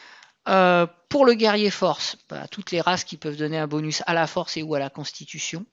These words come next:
Donc, tout d'abord, le demi-orc, plus deux en force, plus un en constitution, plus endurance implacable et attaque sauvage,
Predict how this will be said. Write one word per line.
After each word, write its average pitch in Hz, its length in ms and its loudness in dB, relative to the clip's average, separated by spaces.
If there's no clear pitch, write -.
Donc, 151 140 -14
tout 208 120 -6
d'abord, 190 340 4
le 170 120 0
demi-orc, 196 520 -2
plus 190 200 -6
deux 190 80 2
en 180 100 0
force, 190 260 -4
plus 190 240 -10
un 185 60 -2
en 180 80 -4
constitution, 185 720 -8
plus 277 440 4
endurance 220 560 4
implacable 202 560 0
et 185 80 -2
attaque 185 300 -6
sauvage, 185 540 -2